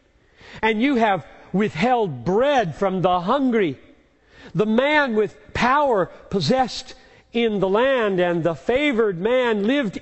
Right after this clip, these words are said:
in it. You have sent widows away empty, and the arms of the fatherless you have crushed." That is not true.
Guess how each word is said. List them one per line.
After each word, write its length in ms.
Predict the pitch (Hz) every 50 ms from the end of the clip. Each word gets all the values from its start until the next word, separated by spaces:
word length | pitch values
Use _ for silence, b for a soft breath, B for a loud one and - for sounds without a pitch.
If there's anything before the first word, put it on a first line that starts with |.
| -
in 160 | 208 262 277 285
it. 200 | 262 - - B B B B B B B B B B B
You 260 | 160 175 247 294 269
have 260 | 214 208 208 190 160
sent 400 | - - - 247 233 220 180 170
widows 640 | 156 165 240 302 302 302 277 247 220 208 190 170 131
away 360 | 202 196 185 202 185 185 202
empty, 580 | - 190 240 269 247 190 - - 240 214 170 - B B B B B B B 202
and 200 | 196 202 196 175
the 140 | 185 190 -
arms 600 | 185 240 269 - - 294 277 247 220 180 123 196
of 180 | 185 151 156
the 160 | 151 180 170 165
fatherless 1040 | - - - - - - 185 220 254 269 254 190 226 208 190 185 170 151 - -
you 180 | 202 247 262 240
have 380 | 196 185 170 156 135 - -
crushed." 640 | - - 170 233 277 285 254 185 - - - - - - - b b b b b b b b b b b
That 580 | 117 151 151 160 170 170 180 180 175 - - - -
is 400 | 151 143 143 143 143 - - - -
not 500 | 123 117 123 131 127 131 127 123 - - - - _ _ _
true. 520 | - - - - 127 120 101 80 76 76